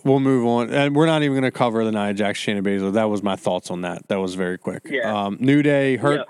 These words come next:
Speaker 2: Why, why wasn't Nia Jax part of those people that got sent down?
Speaker 1: <laughs>
Speaker 2: We don't need to go down. <laughs> We don't need to, we don't need to go through that, though.
Speaker 1: Yeah.
Speaker 2: But you
Speaker 1: Uh,
Speaker 2: and I both know.
Speaker 1: yeah. So the New Day versus Hurt Business is something I'm interested in.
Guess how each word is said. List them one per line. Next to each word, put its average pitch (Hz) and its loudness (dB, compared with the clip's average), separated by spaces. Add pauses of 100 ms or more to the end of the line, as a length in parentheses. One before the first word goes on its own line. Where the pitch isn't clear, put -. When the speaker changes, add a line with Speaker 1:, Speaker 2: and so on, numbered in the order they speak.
(160)
Speaker 2:
Why, 185 -2 (200)
why 226 -2
wasn't 240 -2
Nia 202 -2
Jax 151 -6 (120)
part 151 -2
of 131 -6
those 135 -2
people 147 -4
that 127 -4
got 123 -6 (140)
sent 107 -8
down? 101 -8 (100)
Speaker 1:
<laughs> 165 0
Speaker 2:
We 185 -4
don't 208 0
need 190 -2
to - -6
go 156 0
down. 147 -4
<laughs> - -10
We 190 0
don't 214 -2
need 190 -2
to, 170 -2
we 175 0
don't 185 -2
need 160 -8
to 147 -10
go 135 -2
through 131 -2
that, 98 -6
though. 95 -8
Speaker 1:
Yeah. 110 0 (400)
Speaker 2:
But 135 0
you 135 2
Speaker 1:
Uh, 175 -2
Speaker 2:
and 156 -4
I 135 -4
both 101 -6
know. 92 -6
Speaker 1:
yeah. 107 0
So 135 0
the 139 2
New 156 2
Day 156 2
versus 135 -2
Hurt 127 0
Business 120 -2
is 101 -6
something 107 -2
I'm 104 -2
interested 101 -6
in. 98 -4